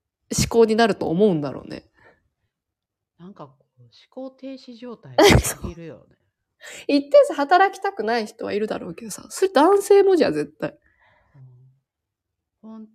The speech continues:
Speaker 2: 当に、なんかその、いや、今はいいかもしれないけど、
Speaker 1: うんうん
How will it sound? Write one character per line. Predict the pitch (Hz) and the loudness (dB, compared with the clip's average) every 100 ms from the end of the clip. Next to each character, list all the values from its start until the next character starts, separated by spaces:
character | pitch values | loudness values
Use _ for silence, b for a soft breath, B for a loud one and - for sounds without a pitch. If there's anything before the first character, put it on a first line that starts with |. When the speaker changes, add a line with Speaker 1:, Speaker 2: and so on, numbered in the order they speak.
| _ | _
Speaker 2:
当 | 208 | -20
に、 | 196 190 180 _ _ | -20 -20 -20 _ _
な | 262 | -20
ん | 302 | -18
か | 233 | -18
そ | - 165 | -20 -20
の、 | 156 143 139 139 139 _ _ _ _ _ _ _ _ _ _ _ - | -20 -20 -20 -20 _ _ _ _ _ _ _ _ _ _ _ _ -20
い | |
や、 | 208 | -16
今 | 277 494 453 | -14 -14 -14
は | 202 | -16
い | 180 | -16
い | 180 | -18
か | 151 | -20
も | 135 | -20
し | 139 | -20
れ | 139 | -20
な | 131 117 | -20 -20
い | 110 _ _ | -20 _ _
け | 214 | -8
ど、 | |
Speaker 1:
う | |
ん | |
う | |
ん | 185 | -6